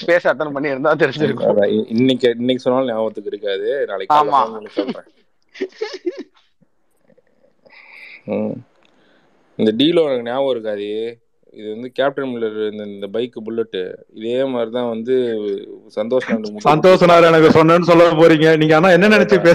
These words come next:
Speaker 3: பேசுறீங்கன்னு தான் ப்ரோ தெரியல. சும்மா விளையாட்டுக்கு பேசுறதெல்லாம்
Speaker 1: இல்ல, இல்ல,
Speaker 3: personal ஆ எடுத்துக்கிறீங்க.
Speaker 1: புரியலையே சூர்யா, என்ன உலகத்துல எல்லாருமே அனிருத் ஃபேனா தான் இருக்கணுமா? பாவம், அவர் யார் ஃபேனா வேணா
Speaker 2: கண்டிப்பா,
Speaker 1: இருந்துட்டு போட்டுமே.
Speaker 2: கண்டிப்பா,
Speaker 1: சந்தோஷ் நாராயண் ஃபேனா இருந்துட்டு
Speaker 2: கண்டிப்பா அப்படி
Speaker 1: போட்டுமே.
Speaker 2: இருக்கலாம், கண்டிப்பா இருக்கலாம். இது தப்பு இல்ல, யாருனாலும் யாருனாலும் ஃபேனா இருக்கலாம். இன்னொருத்தரை வந்து பேசணும்னு மூக்கு எடுத்து வந்துடக்கூடாதுல்ல.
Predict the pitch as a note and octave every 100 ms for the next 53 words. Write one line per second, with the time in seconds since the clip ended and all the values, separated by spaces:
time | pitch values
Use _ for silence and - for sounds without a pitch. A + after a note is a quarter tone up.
0 | - F3 D#3 F3 E3 E3 D3+ D#3 D3+ C#3+
1 | - _ - _ - D#3+ F#3 D#3+ F3+ F#3
2 | F3 E3 D#3+ D#3 D#3 E3+ - D#3 E3 D#3+
3 | C#3+ E3+ G3 F3 D#3+ D#3+ D#3 D#3 C#3+ C3+
4 | A#2+ - _ - F#3 F3 E3 C#3 F3 D3
5 | F3+ G3+ E3+ D#3+ D3+ E3 E3+ F3+ D#3 E3+
6 | - D#3+ D3 D3 C3 C#3+ - D3+ D#3+ C#3
7 | C#3 C3+ D3+ E3 E3 D#3+ D#3+ D3+ D3+ C3
8 | A2+ A#2+ A#2 B2 D3 D#3+ - C3+ C3+ B2
9 | - B2+ F3 F#3 F3 D#3 C#3+ C#3+ C#3 C3
10 | B2 A2+ A2+ B2 C#3 C#3 A2+ G#2 G2+ G2+
11 | G2 - A#2+ G#2+ F#2+ G2 A2+ B2 C#3 A#2+
12 | G#2+ A#2 A2+ G#2 G#2 - F#2+ A2+ D#3+ F#3
13 | F3 D3+ C3+ C3 C#3+ C3 C3+ C3 C3 C3+
14 | C3+ C#3 C3+ B2 A#2 A2+ A#2 G#2 F#2+ F#2+
15 | F#2+